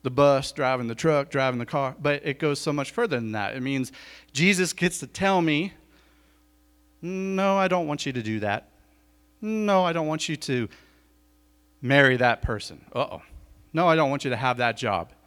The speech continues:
I know you're gifted for it. I gave you the gifts, but I have something better for you.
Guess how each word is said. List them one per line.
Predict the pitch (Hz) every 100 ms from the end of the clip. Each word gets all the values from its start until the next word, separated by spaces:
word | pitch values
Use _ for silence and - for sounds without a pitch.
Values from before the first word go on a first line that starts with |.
| _ _
I | -
know | 135 220
you're | 240 165
gifted | 131 127 127
for | - 123
it. | 127
I | 240
gave | 202 127 196 262
you | 214
the | 131
gifts, | 110 117 101
but | - 139
I | 147
have | 185 214
something | - 202 190 180
better | 190 247
for | - -
you. | 104